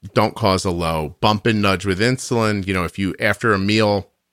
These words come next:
at a meal time, you know, forty-five minutes after you eat, if you're one thirty-six diagonal up,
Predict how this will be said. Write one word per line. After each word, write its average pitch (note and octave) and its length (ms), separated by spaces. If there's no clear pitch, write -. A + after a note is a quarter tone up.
at A2 120
a G#2+ 60
meal A#2 320
time, G2+ 500
you F#2 80
know, F2 100
forty-five A2 460
minutes G2+ 280
after F#2+ 200
you F2+ 60
eat, A2 100
if G2+ 120
you're G#2+ 120
one G2+ 220
thirty-six G2+ 500
diagonal F#2 460
up, B2+ 240